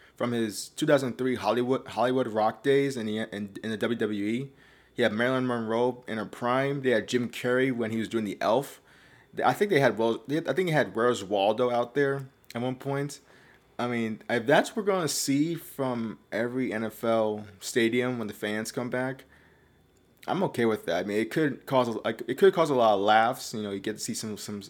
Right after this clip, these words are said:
uh, some celebrities, some, some memes, and some other stuff. So it's very cool to see that the fans are having fun,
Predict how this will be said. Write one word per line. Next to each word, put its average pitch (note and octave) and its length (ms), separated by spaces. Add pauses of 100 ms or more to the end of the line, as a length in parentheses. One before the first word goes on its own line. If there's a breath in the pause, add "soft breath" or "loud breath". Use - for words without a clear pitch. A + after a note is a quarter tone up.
(140)
uh, G2+ 160
some G2 240
celebrities, A2 640
some, G2+ 220
some G2+ 260
memes, A2 540 (360 loud breath)
and A2 140
some G2+ 140
other G#2+ 160
stuff. A#2 440
So G2+ 360 (380 soft breath)
it's A2+ 120
very C#3 200
cool C3+ 180
to A2+ 80
see A2+ 400
that G#2 320
the F#2+ 60
fans A2+ 280
are A2 40
having G2 160
fun, G#2+ 420